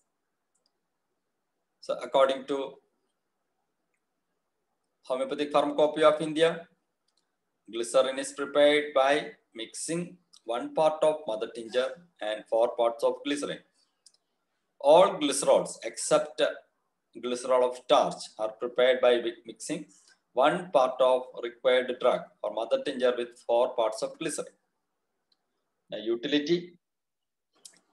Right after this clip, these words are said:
Glycerols are antifungal, antipruritic, used in case of, uh, stomatitis of gingivitis. Stomatitis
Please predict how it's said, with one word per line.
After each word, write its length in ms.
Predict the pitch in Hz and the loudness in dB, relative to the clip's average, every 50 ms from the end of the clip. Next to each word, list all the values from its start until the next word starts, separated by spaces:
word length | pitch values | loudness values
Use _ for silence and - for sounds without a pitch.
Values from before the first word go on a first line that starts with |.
| _ _ _ _ _ _ _ _ _ _ _ _ - | _ _ _ _ _ _ _ _ _ _ _ _ -6
Glycerols 520 | 143 147 147 147 170 175 175 180 175 170 | -4 -4 -2 2 6 8 8 8 8 6
are 280 | 165 156 139 123 117 117 | 6 6 6 6 4 4
antifungal, 760 | 120 120 - 147 147 147 - 151 151 151 151 160 165 160 - | 2 -2 -4 -4 -4 -2 -2 -2 0 0 0 0 0 -2 -6
antipruritic, 1120 | 113 110 113 120 120 131 143 147 143 - 147 147 143 143 139 143 143 143 147 151 143 - - _ _ _ _ _ _ _ _ _ _ _ _ _ _ _ - | -6 -6 -6 -6 -6 -4 -6 -6 -4 0 2 4 4 4 4 4 2 -2 -6 -10 -12 -12 -18 _ _ _ _ _ _ _ _ _ _ _ _ _ _ _ -12
used 400 | 120 127 151 160 151 - - 135 | -6 -4 -4 -4 -4 -6 -8 -10
in 160 | 131 127 123 | -12 -10 -6
case 280 | - 123 127 117 - 123 | -6 -4 -4 -4 -2 0
of, 180 | 127 127 123 - - - - | 0 0 0 -2 -6 -10 -6
uh, 140 | 113 107 110 | -6 -4 -4
stomatitis 800 | - - - 117 123 127 123 - 135 131 131 131 - 135 - - | -6 -6 -4 -2 -2 -2 -2 2 2 2 0 0 -8 -10 -6 -4
of 160 | 131 117 - | -4 -4 -4
gingivitis. 840 | 107 110 113 104 107 110 107 101 90 90 95 - - - - - - - | -8 -12 -12 -8 -4 -4 -4 -4 -4 -8 -12 -18 -20 -20 -20 -20 -16 -12
Stomatitis 800 | 120 117 120 123 - 131 127 131 127 - 131 127 127 - - | -10 -6 -6 -4 -2 -2 -2 -2 -4 -10 -12 -12 -12 -14 -16